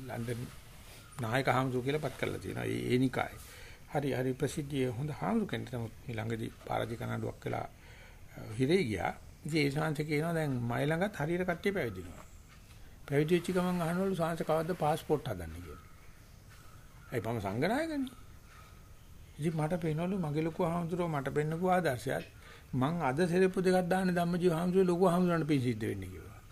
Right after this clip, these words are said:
ලන්ඩන් කියන එක මොකද්ද කියලා දන්නේ ලොකු සාංශිකේ පින් සිද්ධ වෙන්නේ කිව්වා. මට ඒකට ගුරු ගෞරවයක් නෑ. නමුත් මගේ පැවිදින ඔක්කොම පැවිදෙන්නේ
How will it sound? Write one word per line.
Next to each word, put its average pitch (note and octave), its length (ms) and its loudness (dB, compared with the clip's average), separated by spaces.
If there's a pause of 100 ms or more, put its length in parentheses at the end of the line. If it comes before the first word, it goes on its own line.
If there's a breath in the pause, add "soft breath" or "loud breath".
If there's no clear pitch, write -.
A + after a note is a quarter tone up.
(260 loud breath)
ලන්ඩන් D3+ 420 2
කියන E3+ 200 0
එක F3 80 0
මොකද්ද D#3+ 320 2
කියලා E3+ 260 0
දන්නේ D#3 280 2
ලොකු D#3 220 0
සාංශිකේ E3+ 380 0
පින් F3+ 220 4
සිද්ධ D3+ 240 2
වෙන්නේ A2+ 260 2
කිව්වා. A2 200 -6
මට C#3+ 200 -4
ඒකට D#3+ 280 0
ගුරු E3 220 -2
ගෞරවයක් E3+ 380 4
නෑ. D3 140 0
නමුත් D3 180 0
මගේ D3 260 2
පැවිදින D#3 360 2
ඔක්කොම F3 360 4
පැවිදෙන්නේ C#3 520 2